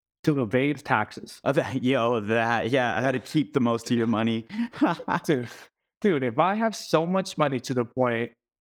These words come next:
Speaker 1: where I can spend my energy and time creating companies in co-,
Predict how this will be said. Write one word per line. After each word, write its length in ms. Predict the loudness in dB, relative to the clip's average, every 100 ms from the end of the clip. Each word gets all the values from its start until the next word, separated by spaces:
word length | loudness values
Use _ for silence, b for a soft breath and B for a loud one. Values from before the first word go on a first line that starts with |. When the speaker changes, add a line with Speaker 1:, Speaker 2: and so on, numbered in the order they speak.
| _ 0
Speaker 1:
where 140 | 2
I 120 | 2
can 160 | 0 -4
spend 520 | -4 -10 0 2 2
my 140 | 0 2
energy 440 | 2 0 0 0
and 120 | 0
time 440 | 0 0 2 0 -4 _ _ _ _ -4
creating 400 | 0 0 0 -2
companies 600 | -2 -2 0 0 0 0
in 160 | -2
co-, 180 | -2 -10